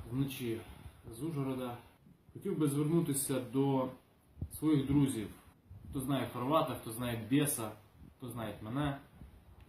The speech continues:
Ви знаєте, я не хочу, не хотів би такого засідання, якби мене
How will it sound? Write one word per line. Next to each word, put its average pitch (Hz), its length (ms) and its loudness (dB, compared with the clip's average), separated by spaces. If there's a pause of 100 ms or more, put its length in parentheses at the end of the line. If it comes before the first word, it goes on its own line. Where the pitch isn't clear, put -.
(600)
Ви 123 100 -6
знаєте, 156 320 0
я 147 220 2
не 165 120 4
хочу, 175 380 2
не 135 260 4
хотів 160 340 2
би 131 80 0
такого 120 720 -2
засідання, 120 680 -2
якби 110 280 0
мене 113 400 -2